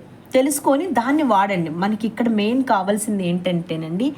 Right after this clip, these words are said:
మీ యొక్క ఇంటెన్షన్ ఏంటి, ఫీలింగ్ ఏంటి, మీ ఫీలింగ్ మీదే ఇవన్నీ మీకు తోడు అంతే. ఓకే, మీ ఫీలింగే బాలేదు, నెగిటివ్గా ఉందనుకోండి, పాజిటివ్ని అట్రాక్ట్ చేయటం చాలా కష్టమండి.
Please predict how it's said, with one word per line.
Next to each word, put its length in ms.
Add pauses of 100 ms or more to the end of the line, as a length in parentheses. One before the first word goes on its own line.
(480)
మీ 160
యొక్క 300
ఇంటెన్షన్ 720
ఏంటి, 320 (600)
ఫీలింగ్ 520
ఏంటి, 400
మీ 180
ఫీలింగ్ 540
మీదే 460 (460)
ఇవన్నీ 420
మీకు 200
తోడు 420
అంతే. 400 (260)
ఓకే, 220
మీ 140
ఫీలింగే 600
బాలేదు, 680 (320)
నెగిటివ్గా 520
ఉందనుకోండి, 640
పాజిటివ్ని 640
అట్రాక్ట్ 480
చేయటం 220
చాలా 580
కష్టమండి. 640